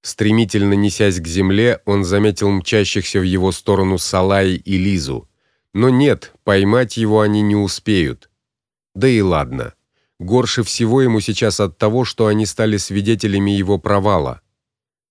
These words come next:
Права была Лиза. Есть вещи невозможные. "Мио Дио!" крикнул Леонардо. В следующий миг он врезался в землю,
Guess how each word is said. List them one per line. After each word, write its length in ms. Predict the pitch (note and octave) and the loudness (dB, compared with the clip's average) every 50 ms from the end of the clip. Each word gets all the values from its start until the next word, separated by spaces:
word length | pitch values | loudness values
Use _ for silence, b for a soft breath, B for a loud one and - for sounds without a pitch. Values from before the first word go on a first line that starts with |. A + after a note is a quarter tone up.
| _ | _
Права 360 | - - G2 G2+ F#2+ G#2+ B2 C3+ | -4 0 0 2 2 4 2 2
была 260 | A2+ A2 G2+ F#2+ F2+ | 2 2 2 2 2
Лиза. 460 | F2 E2+ E2 D2+ C#2 B1+ B1+ A#1 - _ _ _ _ | 2 0 -2 -2 -4 -6 -8 -10 -12 _ _ _ _
Есть 480 | - E2 F2 G#2 C3 B2+ - - - G#2 | -6 -4 -2 0 0 -2 -2 -6 -6 -2
вещи 580 | G#2+ A#2+ A2+ - - - - G#2+ G2+ F2+ - _ - | -2 0 0 0 -2 -2 0 0 0 0 -2 _ -8
невозможные. 1040 | F#2+ F#2+ G#2 G#2 F#2 G2 F#2+ E2+ D#2+ F2+ F2+ F#2 E2+ D2 C#2 D2+ C#2 B1 A1+ - _ _ _ _ _ _ _ _ _ _ _ _ _ _ _ _ | -4 0 0 2 2 2 0 0 0 -2 0 0 0 -2 -4 -6 -8 -8 -8 -12 _ _ _ _ _ _ _ _ _ _ _ _ _ _ _ _
"Мио 420 | - G2 G#2+ C3 D3+ E3 D#3 D3+ C#3+ | -2 2 4 4 4 6 6 4 4
Дио!" 540 | B2 A2+ A#2+ A#2 F#2+ D#2+ C#2 B1+ A#1+ - - _ - | 2 0 0 2 2 2 0 -2 -6 -10 -16 _ -6
крикнул 480 | - G2+ G#2 G2 - - G2 F#2 F2+ | -4 -2 0 0 0 0 0 0 0
Леонардо. 760 | F2+ F2+ F#2 F2+ F2+ F2 E2+ D#2+ D#2 C#2+ B1 A#1+ C2 B1 - - _ _ _ _ _ _ _ _ _ _ _ | 2 2 2 2 2 2 0 0 -2 -4 -6 -8 -10 -10 -10 -14 _ _ _ _ _ _ _ _ _ _ _
В 60 | - | -12
следующий 600 | - - G#2+ A2 G#2+ A2 G#2+ G2 - - - G#2 | -6 -2 0 2 2 2 2 0 0 -2 0 0
миг 240 | G#2 A2 A#2+ A2 - | 2 2 0 0 0
он 180 | G#2 G2+ G2 F#2+ | 0 0 0 2
врезался 520 | F2+ G2+ G#2+ G2+ F2+ F2+ F2 E2 - - F2+ | 0 2 0 0 0 0 -2 -4 -2 -4 -4
в 80 | D2+ | -4
землю, 560 | D#2 E2 G2+ A2+ A2 G2+ E2+ D#2+ C#2+ C2 - | -2 0 0 2 2 2 0 -2 -2 -4 -8